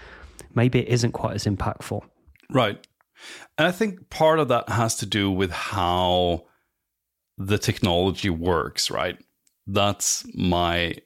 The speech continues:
Speaker 2: my takeaway from, from that and a lot of other resources is it's interesting with neural networks and, and what they do with <clears throat> what they do with this big data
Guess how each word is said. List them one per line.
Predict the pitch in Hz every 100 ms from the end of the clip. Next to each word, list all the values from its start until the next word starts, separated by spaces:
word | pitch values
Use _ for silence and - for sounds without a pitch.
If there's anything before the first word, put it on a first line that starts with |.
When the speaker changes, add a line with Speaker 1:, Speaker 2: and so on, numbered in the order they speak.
| -
Speaker 2:
my | 95 90 90
takeaway | - 87 87 87 87 92
from, | - 92 -
from | - 98
that | 107 131 127
and | 107 95
a |
lot | 90 87
of | 90
other | 127 110
resources | 101 98 - 95 104 98
is | 101 - - - - - _ -
it's | 147 - -
interesting | 139 170 - 180 - 131
with | 117
neural | 107 101 95 92
networks | 92 92 - - 107 87 98 92 92 - 92
and, | 95
and | 104 98 87
what | 95 110
they | 104
do | 92 95 95 90 - _ _ -
with | 101 101 - -
<clears throat> | 226 240 220 - 190 98 - _ _ _ - -
what | 107
they | 113 113
do | 107 104
with | 95
this | 92 87
big | 92 95 82
data | 98 92 - 82 -